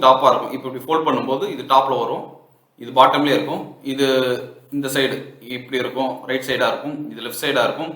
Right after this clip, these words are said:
இது ஃப்ரண்ட்டா இருக்கும், இது பேக்கா இருக்கும். So, ஃபோல்ட் ஆகும்போது இது பாட்டம், இது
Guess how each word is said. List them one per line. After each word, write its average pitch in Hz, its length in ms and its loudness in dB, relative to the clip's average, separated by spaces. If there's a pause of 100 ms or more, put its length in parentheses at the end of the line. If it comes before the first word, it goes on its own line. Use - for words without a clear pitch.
(560)
இது 147 160 -2
ஃப்ரண்ட்டா 151 420 2
இருக்கும், - 260 -4 (140)
இது 208 180 -4
பேக்கா 127 320 4
இருக்கும். - 240 -6 (880)
So, 156 60 -6 (1000)
ஃபோல்ட் 151 280 2
ஆகும்போது 135 340 4
இது 120 160 0
பாட்டம், 127 280 4 (280)
இது 110 100 -10